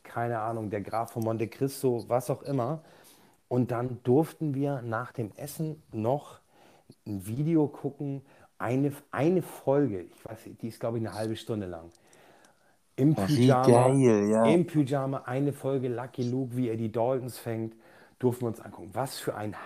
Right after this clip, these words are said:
Speaker 1: Highlight. Also, wir haben es zelebriert. Habt ihr was zu knabbern? Jetzt kriegt ihr noch euer warmes Glas Milch.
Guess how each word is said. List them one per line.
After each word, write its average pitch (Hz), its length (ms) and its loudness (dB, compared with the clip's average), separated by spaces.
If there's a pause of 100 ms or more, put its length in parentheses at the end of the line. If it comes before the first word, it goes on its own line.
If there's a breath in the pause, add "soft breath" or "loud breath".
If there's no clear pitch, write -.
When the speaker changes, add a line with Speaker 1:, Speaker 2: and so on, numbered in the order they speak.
(140)
Speaker 1:
Highlight. 143 480 -2
Also, 101 160 -8 (720)
wir 123 140 -4
haben 131 140 -2
es - 240 -12
zelebriert. 123 840 -2 (560 soft breath)
Habt - 340 -2
ihr 147 100 6
was 135 180 -4
zu 139 100 -6
knabbern? 127 680 -4 (800)
Jetzt - 240 -12
kriegt 151 240 -4
ihr 165 80 2
noch 135 200 -4
euer 123 240 -2
warmes 120 280 -2
Glas 117 240 -8
Milch. 110 340 -4